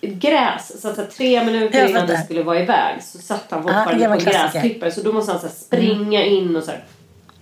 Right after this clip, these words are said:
Speaker 1: Så han hade inte så mycket fiffande där. Men, eh, det blev en, han, han fick köra någon, någon snabb dusch av något slag. Men jag fixade mig och jag tyckte det var ljuvligt att få göra det. Och det var ljuvligt.
Speaker 2: Vad hade du på dig?
Speaker 1: Jag hade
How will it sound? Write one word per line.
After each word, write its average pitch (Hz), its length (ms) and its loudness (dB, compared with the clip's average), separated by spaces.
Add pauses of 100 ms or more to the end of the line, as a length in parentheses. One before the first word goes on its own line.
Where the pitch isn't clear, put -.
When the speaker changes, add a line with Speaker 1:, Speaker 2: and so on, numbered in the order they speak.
(240)
Speaker 1:
Så - 160 -10
han 240 120 2
hade 240 140 4
inte - 100 -6
så 226 100 -10
mycket 196 260 -6
fiffande 170 440 -4
där. - 260 2 (380)
Men, 202 360 4
eh, 180 220 2 (100)
det 214 100 2
blev 196 200 2
en, 196 100 2 (180)
han, 202 100 -2
han 196 300 -2
fick - 100 -16
köra 165 200 2
någon, 160 280 -2
någon 170 240 -2
snabb 165 360 -2
dusch 170 220 -2
av 156 60 -4
något 147 120 -4
slag. 160 180 -4
Men 208 120 4
jag 320 280 4
fixade 190 320 -4
mig 165 140 0
och 170 60 2
jag 185 140 0
tyckte 202 180 -8
det 175 60 -4
var 160 100 0
ljuvligt 175 640 -4
att 180 220 -6
få 190 100 -2
göra 180 320 4
det. 175 120 -8 (460)
Och 208 120 2
det 247 220 2
var 269 220 4
ljuvligt. 233 260 2
Speaker 2:
Vad 202 80 2
hade 226 180 2
du 240 120 4
på 202 300 2
dig? 247 320 2
Speaker 1:
Jag 220 80 2
hade 254 200 0